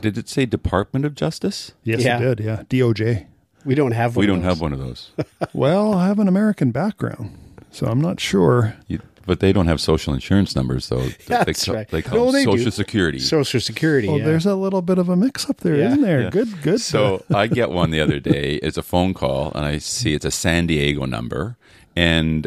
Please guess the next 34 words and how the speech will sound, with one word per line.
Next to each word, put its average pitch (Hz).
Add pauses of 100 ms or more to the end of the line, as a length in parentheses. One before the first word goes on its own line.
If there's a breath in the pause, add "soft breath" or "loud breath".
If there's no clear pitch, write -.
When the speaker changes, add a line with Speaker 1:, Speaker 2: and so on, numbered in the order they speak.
Speaker 1:
also 85
somebody, 78
the 73
kids 95
were 85
mentioning 71
that 71 (120)
it's -
often 107
very 90
close -
to 87
your 78
number. 82 (380)
Do 85
you 80
notice 95
that? 127
Speaker 2:
Yes, 110
oh, 110
Speaker 3:
No, -
Speaker 2:
yeah, 113
all 107
the 113
Speaker 3:
I -
don't. 110
Speaker 2:
time. -
Speaker 1:
The 85
last 78
four 85
digits 82
might 76
be 76
your 76